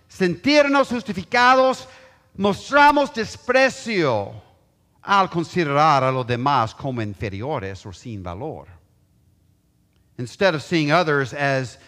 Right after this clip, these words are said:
the image bearers of God, we dehumanize them. They're the enemy.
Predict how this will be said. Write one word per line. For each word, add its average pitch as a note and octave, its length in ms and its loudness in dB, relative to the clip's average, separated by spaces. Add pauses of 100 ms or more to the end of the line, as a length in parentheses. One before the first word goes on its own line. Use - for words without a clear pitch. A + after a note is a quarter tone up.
(140)
the C#3 200 0
image D#3 300 -2
bearers B2+ 460 0
of F2+ 140 -12
God, F#2+ 500 -6 (880)
we C#3+ 160 -4
dehumanize A#2+ 800 -4
them. G2+ 300 -6
They're D3 200 -4
the A#2+ 180 -8
enemy. G#2+ 600 -8